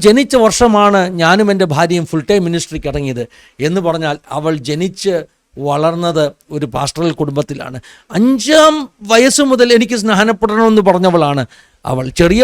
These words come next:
പ്രായത്തിലെ അഭിഷേകം പ്രാപിച്ചവൾ സ്നാനപ്പെടുന്നതിന് മുമ്പ്. എന്നാൽ അവൾ എപ്പോഴൊക്കെ എന്നോട് വന്ന് പറഞ്ഞു, 'എനിക്ക് സ്നാനപ്പെടണം,' ഞാൻ പറഞ്ഞു, 'സമയമായില്ല, കുറച്ചുകൂടെ വെയിറ്റ് ചെയ്യേ, നിൻ്റെ ബുദ്ധി ഉറയ്ക്കട്ടെ, നിനക്ക് ചിന്തിക്കാനുള്ള പ്രായമാകട്ടെ, നീ ഉറപ്പോടുകൂടെ യേശുവിനെ സ്വീകരിക്കുന്ന നാളിലെ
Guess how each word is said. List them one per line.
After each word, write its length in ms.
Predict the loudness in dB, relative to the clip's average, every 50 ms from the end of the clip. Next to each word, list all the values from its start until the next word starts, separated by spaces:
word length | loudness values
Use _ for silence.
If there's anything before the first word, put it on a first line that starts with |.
| 4 4
പ്രായത്തിലെ 400 | 4 4 4 4 4 4 4 4 4
അഭിഷേകം 420 | 4 2 2 4 4 6 6 4 4
പ്രാപിച്ചവൾ 480 | 6 6 6 4 4 2 2 0 0 -2 -8 -12 -18 _ _ -8
സ്നാനപ്പെടുന്നതിന് 880 | -2 2 2 4 4 4 2 2 2 0 0 0 0 -2 -2 -2 -2 0 0 0
മുമ്പ്. 200 | 0 0 0 -2 -2 -4 -14 -14 0 2 4
എന്നാൽ 180 | 6 6 6 4 4 0 -8 -20 _ _ 0
അവൾ 180 | 2 4 6 6 4
എപ്പോഴൊക്കെ 480 | 2 2 0 4 4 4 2 4 4 4 4
എന്നോട് 280 | 6 6 6 6 6 6 4
വന്ന് 180 | 6 4 4 4 4
പറഞ്ഞു, 280 | 4 2 4 2 2 2 2 2
'എനിക്ക് 220 | 0 0 0 0 0
സ്നാനപ്പെടണം,' 640 | 2 2 2 2 2 0 0 -2 0 0 -2 0 2
ഞാൻ 100 | 0 2 2 0
പറഞ്ഞു, 200 | 0 2 0 2 2
'സമയമായില്ല, 600 | 2 2 2 4 4 4 2 2 0 0 -2 -4 -6 -8 -12 _ _
കുറച്ചുകൂടെ 380 | -2 -2 -2 2 2 2 2 4 2
വെയിറ്റ് 220 | 2 0 0 0 0
ചെയ്യേ, 140 | 0 -2 -4 -6 -14 -20 -20 _ _ _
നിൻ്റെ 180 | 0 0 2 2 2
ബുദ്ധി 200 | 2 4 6 8 8
ഉറയ്ക്കട്ടെ, 420 | 8 6 4 2 2 0 0 -2 -4 -2 0
നിനക്ക് 240 | 0 2 2 0 2 2
ചിന്തിക്കാനുള്ള 520 | 2 4 4 4 4 2 2 4 2 0 0 0
പ്രായമാകട്ടെ, 640 | -2 0 0 0 2 0 0 0 -2 -2 -2 -6 -6 -6 -10 -18 -20 -20 -20 _ -2
നീ 80 | 2 4 4 6
ഉറപ്പോടുകൂടെ 760 | 6 4 2 4 2 6 8 8 8 6 4 2 2 4 6 6 6
യേശുവിനെ 340 | 6 6 4 2 2 0 0
സ്വീകരിക്കുന്ന 460 | 0 0 0 0 0 0 -2 -2 -2 -2 -2 -2
നാളിലെ 340 | -2 0 0 0 0 -2